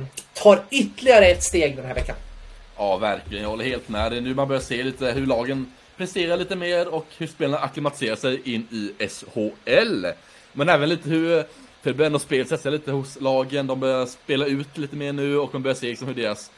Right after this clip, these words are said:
Speaker 2: taktik fungerar lite och hur de har spelat, helt enkelt. Eh, och, eh, ja, det kommer komma på, det kommer komma på nu med matcher. Eh, tisdag, torsdag,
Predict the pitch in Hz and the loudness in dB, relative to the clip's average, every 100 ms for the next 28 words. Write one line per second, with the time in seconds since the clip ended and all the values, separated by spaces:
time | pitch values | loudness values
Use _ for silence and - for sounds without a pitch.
0 | - 196 196 165 160 180 135 131 139 131 | -4 -4 0 -2 -2 -4 -2 0 0 -2
1 | 135 117 - 107 92 78 69 - - 143 | -4 -4 -6 -4 -6 -8 -12 -12 -8 -4
2 | 98 95 190 - 170 123 135 95 - 107 | -2 0 0 0 -8 -8 -8 -10 -8 -8
3 | 90 - - - - - - - - 110 | -8 -10 -20 -20 -20 -20 -20 -20 -6 -2
4 | 110 123 120 - 143 139 165 160 165 160 | 0 -2 -4 -4 -2 0 2 0 0 0
5 | 180 170 170 170 135 156 151 151 165 160 | 0 2 -2 -2 -4 -2 -4 -4 -6 -2
6 | 139 156 139 143 139 - 123 147 - 117 | -2 -2 -4 -4 -6 -2 -2 -2 -6 -4
7 | 120 117 - 151 143 156 151 131 135 127 | -2 -2 -4 -6 -4 -6 -6 -8 -6 -6